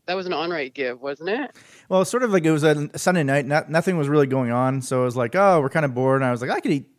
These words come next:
Speaker 2: I can't remember who I said it to, "I, I can eat, like, you know, s-, a, a, quite a few Baconators."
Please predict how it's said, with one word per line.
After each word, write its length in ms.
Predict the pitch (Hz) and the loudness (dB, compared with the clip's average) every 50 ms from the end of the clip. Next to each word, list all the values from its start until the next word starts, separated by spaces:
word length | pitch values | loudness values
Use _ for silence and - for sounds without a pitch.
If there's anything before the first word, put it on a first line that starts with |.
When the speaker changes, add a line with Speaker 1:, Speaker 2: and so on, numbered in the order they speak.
| _ _ | _ _
Speaker 2:
I 100 | - 135 | -8 -6
can't 180 | - - 156 131 | -4 -2 -2 -2
remember 180 | 117 110 107 110 | -2 -4 -4 -4
who 140 | 123 110 | -4 -6
I 60 | 95 95 | -6 -6
said 180 | - 131 117 | -4 -4 -6
it 100 | 107 101 | -4 -4
to, 140 | - 110 113 | -4 -4 -2
"I, 200 | 123 175 233 - | 0 0 0 -2
I 60 | 240 | -2
can 120 | 226 - 180 | -2 -2 -4
eat, 220 | 151 110 _ - | -4 -4 _ -4
like, 220 | 127 120 110 - _ _ _ _ _ _ - | -4 -4 -4 -4 _ _ _ _ _ _ -12
you 80 | 131 | -12
know, 120 | 113 92 95 92 | -10 -10 -12 -12
s-, 120 | - - | -14 -12
a, 220 | 143 - 127 135 131 - | -8 -4 -4 -4 -4 -6
a, 60 | 143 | -8
quite 200 | 131 - 160 143 | -4 0 0 0
a 20 | 135 | 0
few 140 | - 135 | 0 -4
Baconators." 680 | 117 95 120 120 - 143 139 131 139 156 160 151 - - | -4 -4 -4 -4 -4 -4 -4 -4 -2 -2 -4 -6 -8 -12